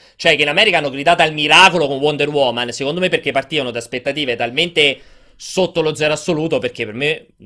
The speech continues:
cioè, là parlare di capolavoro indistingu-, incredibile è anche abbastanza complesso. Non so, Gabri, tu sei d'accordo con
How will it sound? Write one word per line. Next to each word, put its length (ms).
cioè, 320
là 220
parlare 400
di 320
capolavoro 500
indistingu-, 540
incredibile 760
è 40
anche 280
abbastanza 440
complesso. 420
Non 100
so, 140
Gabri, 240
tu 80
sei 140
d'accordo 440
con 440